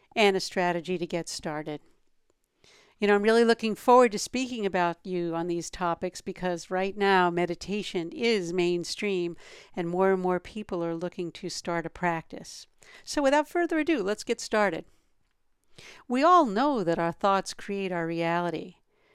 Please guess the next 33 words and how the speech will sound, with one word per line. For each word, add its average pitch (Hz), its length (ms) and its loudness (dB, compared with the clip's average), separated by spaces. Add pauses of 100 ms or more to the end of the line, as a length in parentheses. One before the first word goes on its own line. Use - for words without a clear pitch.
(200)
But - 100 -2
how 269 160 2
do 302 60 2
we 285 100 0
control 269 560 -2
our 175 140 0
thoughts? - 600 -8
People 226 320 -4
have 202 120 0
asked 233 400 -2
me. 196 240 -10 (260)
They 262 100 -2
seem 330 340 0
to 294 100 -2
just 247 260 -6
flood 233 380 0
the 226 80 -6
mind 220 400 -2
without 175 260 2
even 190 380 -6
knowing 190 460 0
what's 175 200 -4
happening. 196 580 -6 (680)
And 208 120 0
in 202 120 0
fact, 240 320 2
one 220 260 2
thought 180 380 0
builds 185 320 0
into 190 320 -4
an 190 80 0
entire 208 520 -4
story. 202 640 -4